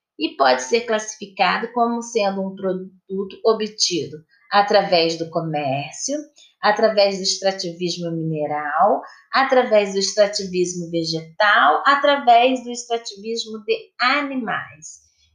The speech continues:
Então, qual é aí, como é classificado o produto desses animais silvestres? Ele é comércio, ele é mineral, ele é vegetal ou ele é animal?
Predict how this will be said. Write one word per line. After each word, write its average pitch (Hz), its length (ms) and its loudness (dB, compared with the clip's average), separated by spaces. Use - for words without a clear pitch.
Então, 220 460 2
qual 302 480 6
é 262 220 6
aí, 190 680 -2
como 294 320 2
é 254 420 2
classificado 202 960 -4
o 233 180 -12
produto 269 720 0
desses 240 340 2
animais 233 520 0
silvestres? - 840 -8
Ele 190 220 0
é 185 180 -2
comércio, 233 960 2
ele 202 220 -2
é 185 100 2
mineral, 196 880 2
ele 202 220 0
é 185 120 4
vegetal 180 840 -2
ou 254 160 4
ele 233 200 0
é 208 220 -2
animal? 208 400 -12